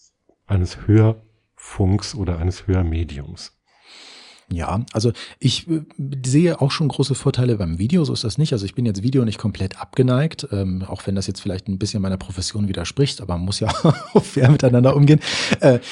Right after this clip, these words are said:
Speaker 2: nein, also Video hat schon große Vorteile, immer dann, wenn es darum geht, ähm, zu visualisieren, um Dinge greifbar zu machen. Ich kann hier zum Beispiel relativ wenig machen, wenn es im Bereich, also um, um Beauty, Mode oder solche Sachen geht, weil was soll ich den Leuten da erzählen? Also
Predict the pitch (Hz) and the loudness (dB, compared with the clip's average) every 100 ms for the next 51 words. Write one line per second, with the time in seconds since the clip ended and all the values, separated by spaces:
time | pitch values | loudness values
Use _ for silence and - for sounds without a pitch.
0 | - - 120 127 113 151 143 131 131 117 | -8 2 4 4 2 4 4 4 2 2
1 | 120 117 127 123 123 110 110 110 110 107 | 2 2 0 2 0 2 2 4 4 4
2 | 101 101 101 104 101 - 104 98 95 95 | 2 0 0 0 -4 -4 -4 -2 -2 -4
3 | - 104 104 95 95 92 123 120 101 104 | -2 0 2 0 0 0 2 4 2 0
4 | 98 - 107 - - - 80 - 85 120 | -2 -2 -4 -6 -10 -10 -10 -10 -8 -2
5 | - 143 139 117 107 107 107 98 - 107 | 2 4 2 2 0 0 0 -2 -2 -2
6 | 120 110 95 104 127 117 110 107 110 101 | 2 0 2 4 4 2 -2 0 0 0
7 | 98 101 98 90 92 92 - 104 98 95 | -2 -2 -4 -4 -4 -6 -8 -8 -8 -8
8 | 98 92 147 151 - 110 95 107 135 113 | -8 -6 -2 -2 0 0 2 2 4 2
9 | - 87 87 92 85 - 85 85 - - | 0 -4 -4 -4 -6 -6 -10 -10 -14 -2
10 | 110 139 - 92 92 - - - - - | 2 2 2 -2 -2 -6 -20 -12 -8 -2
11 | 107 104 110 101 104 107 95 98 - 127 | 0 0 0 0 0 0 -2 0 6 6
12 | 82 82 80 | 6 -2 -6